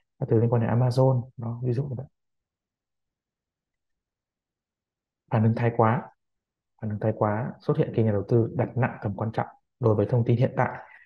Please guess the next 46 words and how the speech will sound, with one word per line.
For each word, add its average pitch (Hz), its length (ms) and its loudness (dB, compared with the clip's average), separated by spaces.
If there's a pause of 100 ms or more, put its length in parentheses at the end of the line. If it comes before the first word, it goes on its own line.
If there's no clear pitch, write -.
(240)
Các - 80 -2
thông 139 140 2
tin 120 120 4
xấu 110 260 2
có 135 120 2
thể 120 80 4
dẫn 110 220 -2
tới 110 200 -2
phản 98 120 -2
ứng 98 140 -4
thái 101 220 -4
quá. 104 280 -2 (960)
Hiệu - 120 6
ứng 123 140 8
danh 147 180 8
mục 120 220 4
P - 20 4
E 131 260 6
thấp 185 180 0
sẽ - 240 -6
vượt 131 160 4
trội - 220 2
sau 131 120 0
vài 110 140 0
năm. 120 280 -2 (1500)
Cái 120 100 -4
này 127 120 6
đúng, 131 300 6 (440)
nhưng 107 180 0
chỉ 101 120 -2
xảy 98 360 -6
ra 113 440 4 (240)
sau 117 200 2
vài 110 200 4
năm 113 180 2
chứ 123 140 -4
không 117 80 -2
phải 104 120 -6
là 104 100 -8
ngay. 117 240 2 (880)
Thì 110 120 2
đúng 120 180 8
trong 165 120 6
một 117 80 6
danh 123 200 6
mục - 100 -2